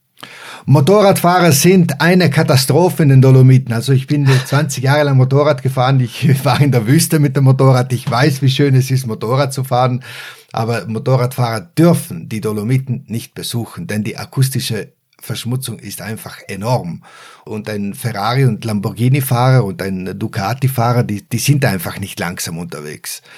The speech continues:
Und die müssen die Dolomiten vermeiden. Also die Dolomiten müssen ein, ein großer Naturpark werden. Nicht nur diese einzelnen Berge sollten unesco sein, aber das ganze Gebiet sollte eigentlich ein Weltnaturerbe sein. Und es dürfen nur die Menschen rein,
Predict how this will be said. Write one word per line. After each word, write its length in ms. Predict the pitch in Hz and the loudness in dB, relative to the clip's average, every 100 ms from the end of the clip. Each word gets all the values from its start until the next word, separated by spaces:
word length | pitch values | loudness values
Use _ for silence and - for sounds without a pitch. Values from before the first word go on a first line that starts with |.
| - - - - _ | -20 -20 -20 -20 _
Und 200 | 101 104 | -8 -4
die 160 | 110 - | -4 -2
müssen 420 | 101 127 131 170 | 2 2 4 2
die 100 | 123 | 2
Dolomiten 480 | 98 92 85 131 131 | 0 -2 0 0 0
vermeiden. 500 | - 92 78 - - | -2 -6 -10 -12 -12
Also 220 | 85 95 | -8 -8
die 140 | 101 110 | -6 -2
Dolomiten 460 | 120 120 139 131 | 0 2 2 2
müssen 320 | 107 131 131 | 2 0 -2
ein, 280 | 107 98 101 | -6 -6 -6
ein 160 | 80 107 | -6 -4
großer 300 | 101 127 110 | -2 -2 -2
Naturpark 720 | 92 - 143 139 135 131 - | -8 -4 -2 0 0 0 0
werden. 380 | 131 123 123 123 - - - - _ | 0 2 -2 -4 -16 -20 -20 -20 _
Nicht 380 | 98 110 127 - | -6 -4 -2 -2
nur 140 | 113 | -4
diese 540 | - 120 120 110 104 | -2 0 0 -2 -4
einzelnen 500 | 95 110 107 92 95 | -4 -4 -6 -6 -4
Berge 340 | 85 110 104 90 | 0 0 0 -4
sollten 440 | - 107 92 90 | -4 -4 -6 -8
unesco 400 | 90 101 131 139 | -4 0 0 2
sein, 200 | 131 117 | 2 0
aber 140 | 101 87 | -2 -8
das 240 | 80 - | -8 -4
ganze 380 | 117 165 170 170 | 0 2 4 2
Gebiet 400 | 151 135 143 135 | 2 2 2 2
sollte 280 | 127 117 104 | 0 -2 -4
eigentlich 460 | 110 110 113 - - - - - | -4 -4 -8 -10 -20 -20 -20 -16
ein 440 | - 101 104 104 | -6 -2 0 -2
Weltnaturerbe 840 | 95 123 131 110 120 123 110 107 110 | 2 2 2 0 2 2 2 0 -4
sein. 400 | - 107 107 - - - - - | -4 -4 -4 -6 -14 -20 -20 -10
Und 420 | 113 113 - - | -4 -4 -6 -10
es 180 | 110 - | -8 0
dürfen 400 | 123 113 107 104 | 0 0 -2 -2
nur 180 | 107 | -2
die 220 | 98 131 151 | 0 2 2
Menschen 440 | 147 143 135 131 | 2 2 2 2
rein, 440 | 120 117 120 113 | 2 2 0 -2